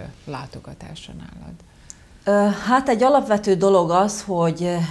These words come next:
Speaker 2: a gazdi otthon, hogyha egy hosszú szőrű kutyát választ, vagy akár egy hobbifazonra nyír-,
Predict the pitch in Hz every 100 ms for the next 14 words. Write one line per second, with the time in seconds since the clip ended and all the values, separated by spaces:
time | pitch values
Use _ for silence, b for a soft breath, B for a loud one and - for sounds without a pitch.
0 | B B - 147 147 160 214 202 190 143
1 | 180 - 190 165 139 147 139 185 - 170
2 | - 156 143 165 165 135 135 127 127 139
3 | 202 208 - B B - 147 143 143 151
4 | 147 185 247 - 175 151 143 147 151 147
5 | 143